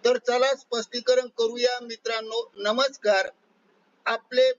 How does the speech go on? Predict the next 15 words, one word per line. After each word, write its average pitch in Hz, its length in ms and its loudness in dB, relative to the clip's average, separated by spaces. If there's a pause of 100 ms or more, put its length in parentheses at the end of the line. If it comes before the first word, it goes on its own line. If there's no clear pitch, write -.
(220)
मनपूर्वक 233 720 -2
स्वागत. 196 680 0 (1160)
मित्रांनो, 254 840 -2 (280)
आज 240 380 2
आपण 240 360 -4
सेवानिवृत्तीचे 226 1300 0
वय 233 340 0
संदर्भात 220 680 -2 (100)
संपूर्ण 262 720 -4 (380)
स्पष्टीकरण 233 800 0
या 240 360 0
व्हिडिओ 226 420 2 (120)
मार्फत 214 520 -2
जाणून 208 420 0
घेऊया. 185 440 2